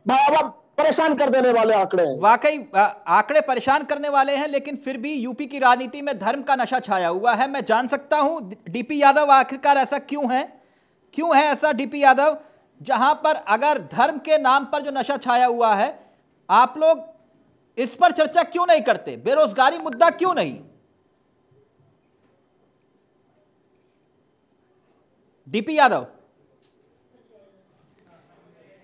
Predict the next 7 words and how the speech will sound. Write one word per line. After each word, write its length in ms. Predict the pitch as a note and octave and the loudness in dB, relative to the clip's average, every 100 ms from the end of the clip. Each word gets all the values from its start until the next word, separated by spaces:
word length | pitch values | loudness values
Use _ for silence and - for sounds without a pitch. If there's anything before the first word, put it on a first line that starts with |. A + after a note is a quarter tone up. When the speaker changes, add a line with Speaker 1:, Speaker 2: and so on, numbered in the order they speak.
| _ _ _ - | _ _ _ 2
Speaker 2:
स्वामीनाथ 420 | G#3+ B3 D#4 D#4 | 4 4 4 4
जायसवाल, 460 | A3+ C#4+ C#4 D4+ D4+ | 6 2 4 2 4
मैं 100 | D4 | 4
आपके 240 | C#4 D#4 | 4 4
पास 220 | D4+ C4+ | 2 2
आना 200 | C4 C4 | 4 4
चाहूंगा। 460 | A#3+ G3+ F3+ C#3+ | 4 2 2 -2